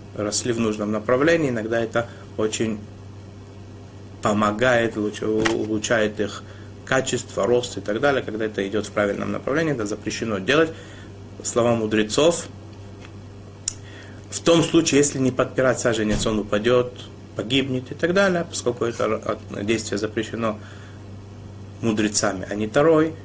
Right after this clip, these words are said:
в такой ситуации, когда это грозит опасностью для растения, разрешено.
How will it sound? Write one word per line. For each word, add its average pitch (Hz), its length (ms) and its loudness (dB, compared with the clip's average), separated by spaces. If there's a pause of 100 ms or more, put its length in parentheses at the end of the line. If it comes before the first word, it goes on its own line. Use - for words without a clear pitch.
(140)
в - 60 -14
такой - 220 0
ситуации, - 400 -2
когда 110 160 -2
это 107 140 0
грозит 117 380 0
опасностью 113 540 -4
для 113 380 0 (140)
растения, 110 480 0
разрешено. 95 560 -4